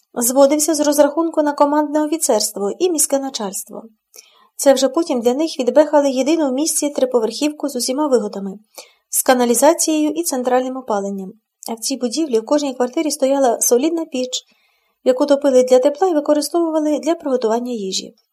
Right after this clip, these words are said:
Втім, існувала й загальна кухня, де кожна сім'я мала свій стіл і на ньому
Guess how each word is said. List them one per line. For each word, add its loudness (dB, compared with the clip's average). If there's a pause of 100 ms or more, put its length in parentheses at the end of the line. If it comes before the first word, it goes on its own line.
(600)
Втім, -4
існувала 0
й 2
загальна 0
кухня, -10
де -2
кожна -2
сім'я -2 (420)
мала 4
свій 0
стіл 2
і -2
на -6
ньому -2